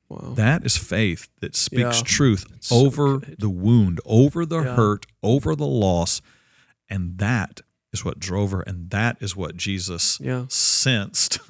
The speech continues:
Speaker 2: <laughs> when he, when she touched him, she, he turned and said, "Who touched me?"
Speaker 1: Yeah.
Speaker 2: In the midst of so many others who were touching him that day
Speaker 1: Yeah.
Speaker 2: in a crowd,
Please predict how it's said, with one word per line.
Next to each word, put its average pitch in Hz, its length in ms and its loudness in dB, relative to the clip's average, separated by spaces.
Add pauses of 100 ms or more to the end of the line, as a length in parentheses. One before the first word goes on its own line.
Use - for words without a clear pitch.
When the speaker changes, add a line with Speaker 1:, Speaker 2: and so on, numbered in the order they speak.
(240)
Speaker 2:
<laughs> - 320 -10
when 104 180 0
he, 110 260 -2 (220)
when 101 140 0
she 139 220 0
touched - 460 2
him, 95 280 0
she, - 380 -8
he 151 200 0
turned 139 440 2
and 98 120 0
said, 90 300 0 (340)
"Who 123 100 0
touched - 360 -10
me?" 78 240 -8 (500)
Speaker 1:
Yeah. - 320 -14
Speaker 2:
In 95 80 -2
the 104 60 0
midst 110 240 0
of - 80 -4
so - 280 4
many 135 180 6
others 120 240 4
who 117 60 4
were 98 100 2
touching 90 480 -2 (400)
him 85 280 -4
that 87 180 -2
day 101 300 2
Speaker 1:
Yeah. 87 60 2
Speaker 2:
in 87 60 -2
a 87 60 -4
crowd, 87 540 -2